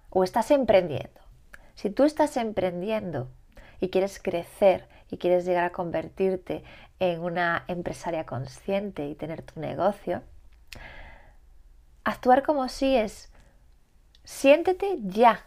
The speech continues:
como esa persona que ha crecido, que ya tiene su negocio estable. Vístete de una manera a tu estilo, a tu forma,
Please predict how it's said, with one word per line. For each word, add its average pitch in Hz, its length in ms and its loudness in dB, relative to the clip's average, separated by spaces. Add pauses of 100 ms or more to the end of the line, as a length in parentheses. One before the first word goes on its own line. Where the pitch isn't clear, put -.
(120)
como 190 220 -2
esa 196 220 -4
persona 240 680 0 (2250)
que 208 100 -2
ha 202 120 2
crecido, 214 680 2
que 220 120 -2
ya 190 120 4
tiene 208 220 -4
su - 140 -8
negocio 180 500 -2
estable. 143 600 -8 (460)
Vístete 262 560 4
de 226 80 -2
una 226 160 0
manera 202 420 4
a 185 160 -4
tu 180 300 -2
estilo, 175 500 -2
a 160 80 -2
tu 170 100 -10
forma, 226 500 -2